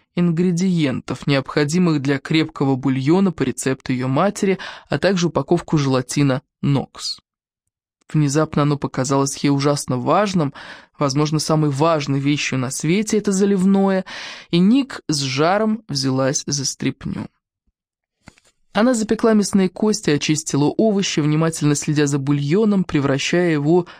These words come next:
в густющее консоме. Сварила и процедила помидоры и вылила смесь в оловянную форму в виде рыбы, которую прислали с севера вместе с остальными её вещами. Поставила форму в холодильник и пошла готовиться к вечеру.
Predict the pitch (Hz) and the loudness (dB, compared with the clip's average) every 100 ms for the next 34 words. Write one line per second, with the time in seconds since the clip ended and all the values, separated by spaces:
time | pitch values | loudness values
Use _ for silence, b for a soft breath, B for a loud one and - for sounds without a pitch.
0 | B 147 139 156 156 - - 190 180 - | B -6 0 0 0 -6 -6 -2 0 0
1 | - 175 156 - 165 156 - 160 151 135 | 0 2 0 0 0 0 0 -2 0 0
2 | 127 - _ _ _ _ _ - - 180 | -4 -8 _ _ _ _ _ -12 -4 0
3 | 190 226 202 147 - 143 - 135 143 143 | 2 4 2 2 0 -2 -2 0 0 0
4 | - 147 143 135 190 214 190 B B B | 0 0 2 2 2 2 0 B B B
5 | B 220 - 160 156 190 185 175 165 - | B -2 0 0 2 2 2 2 0 -4
6 | - 165 160 151 127 - - b 143 143 | -2 0 2 0 -2 -6 -12 b -2 0
7 | 139 139 143 139 135 139 - 190 170 143 | 2 2 0 0 -2 -2 2 2 2 0
8 | 147 135 143 156 202 185 - 135 156 160 | 0 0 0 2 2 0 -2 -2 2 2
9 | 156 156 139 - 135 127 - - 175 175 | 2 -2 -4 -2 -2 -2 -2 0 2 2
10 | 156 143 147 - 151 143 - 135 143 139 | 0 0 -2 -4 -8 -6 -2 0 2 2
11 | 139 135 139 147 - - - - - _ | 2 2 0 0 -2 -4 -8 -10 -16 _
12 | _ _ _ _ _ - 131 - 135 135 | _ _ _ _ _ -4 -2 0 0 0
13 | - 151 131 127 - 143 147 247 214 151 | 0 0 0 -4 -2 0 2 2 2 0
14 | 131 131 170 160 139 147 139 - 147 123 | -2 0 0 0 0 0 0 -2 -8 -8
15 | - - - | -8 -10 -14